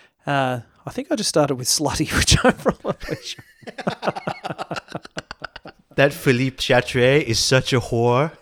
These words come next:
Speaker 2: <laughs>
Speaker 1: The sludgy, ice-covered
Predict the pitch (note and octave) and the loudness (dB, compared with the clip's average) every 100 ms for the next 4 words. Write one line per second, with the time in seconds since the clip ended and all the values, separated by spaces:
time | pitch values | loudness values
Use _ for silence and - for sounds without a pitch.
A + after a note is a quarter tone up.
0 | - F#3 - - - - - - - - | -4 0 0 0 -2 -4 -6 -10 -10 -14
1 | - - _ - _ - _ - - _ | -12 -16 _ -20 _ -20 _ -20 -20 _
2 | - - - _ - _ _ _ _ - | -20 -20 -20 _ -20 _ _ _ _ -12
3 | G#3+ D4+ - _ _ B2+ - - - C#3+ | -8 -8 -10 _ _ -8 -2 -2 -2 -2
4 | C#3+ D3+ D#3+ D3 C3 B2+ A#2+ A2+ - - | 0 0 0 -4 -8 -6 -10 -14 -20 -20
5 | _ _ _ D#3+ D#3+ F3 E3 - - - | _ _ _ 4 4 4 2 -2 -2 2
6 | E3 D#3 D3+ C3+ - | 4 4 0 -2 -20